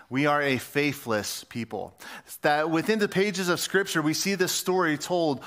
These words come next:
over and over again, that at the very beginning of creation, God created Adam and Eve, and he enjoyed this wonderful relationship with them, walking alongside them in the garden, and yet, and yet, they picked up some fruit.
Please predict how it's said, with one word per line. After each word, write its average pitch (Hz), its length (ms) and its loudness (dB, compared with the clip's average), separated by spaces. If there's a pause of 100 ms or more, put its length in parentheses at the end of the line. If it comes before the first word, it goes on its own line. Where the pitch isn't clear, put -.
(120)
over 165 340 2
and 123 120 4
over 156 220 4
again, 107 420 -2 (400)
that 151 180 4
at 156 100 -2
the 143 60 -4
very 180 220 2
beginning 165 420 2
of 143 140 0
creation, 156 480 0
God 151 360 2
created 151 320 2
Adam 156 340 2
and 143 120 2
Eve, 151 240 2
and 143 100 0
he 165 120 -2
enjoyed 175 340 0
this 156 240 0
wonderful 214 600 0
relationship 190 680 0
with 180 180 0
them, 113 180 0 (240)
walking 214 500 0
alongside 208 720 2
them 160 100 -2
in 151 100 -2
the 143 100 0
garden, 147 440 2 (220)
and 175 280 0
yet, 208 480 2 (220)
and 185 320 -2
yet, 233 640 0 (840)
they 190 460 2 (120)
picked 156 300 -2
up 156 100 0
some 170 180 -4
fruit. 120 420 -4